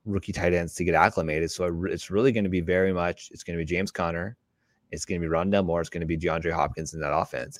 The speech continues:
And listen, when, when you look at just his fantasy points per game over the last few weeks in P P R, week eight against Minnesota, twenty-three point four. Week nine against Seattle, fourteen point nine. Week ten against the Rams, eighteen point four. I, I love him going up against San Francisco this week, man. It's gonna be fun.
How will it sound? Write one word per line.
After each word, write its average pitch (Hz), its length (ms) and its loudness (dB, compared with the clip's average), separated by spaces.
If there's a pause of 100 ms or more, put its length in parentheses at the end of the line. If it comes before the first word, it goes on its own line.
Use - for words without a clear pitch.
And 78 400 -2 (840)
listen, 107 360 6
when, 82 120 -4
when 104 140 4
you 110 60 6
look 139 160 6
at - 80 -14
just 156 140 0
his 117 100 -4
fantasy 104 300 2
points 98 240 0
per 98 100 0
game 90 260 2
over 90 120 -4
the 87 80 2
last 87 240 2
few 85 120 0
weeks 90 220 0
in 85 60 -6
P 85 120 0
P 82 140 -2
R, 98 300 6 (340)
week 104 180 4
eight 113 240 8
against 98 300 -2
Minnesota, 82 500 0 (120)
twenty-three 98 340 -2
point 87 240 -2
four. 78 220 2
Week 92 200 2
nine 95 380 4
against 82 300 -4
Seattle, 82 320 4
fourteen 90 400 -4
point 82 200 -4
nine. 73 320 -2 (100)
Week 98 200 0
ten 98 400 4
against 87 300 -2
the 87 80 -4
Rams, 80 400 2 (400)
eighteen 92 320 0
point 82 260 -4
four. 92 400 4 (920)
I, 92 80 6
I 113 160 6
love 98 260 8
him 95 80 0
going 87 220 0
up 80 100 0
against 78 240 -6
San 76 160 -4
Francisco 71 420 -10
this 73 160 -8
week, 71 160 -6
man. 69 260 -6
It's - 180 -10
gonna 95 180 -4
be 85 120 -6
fun. 92 360 -2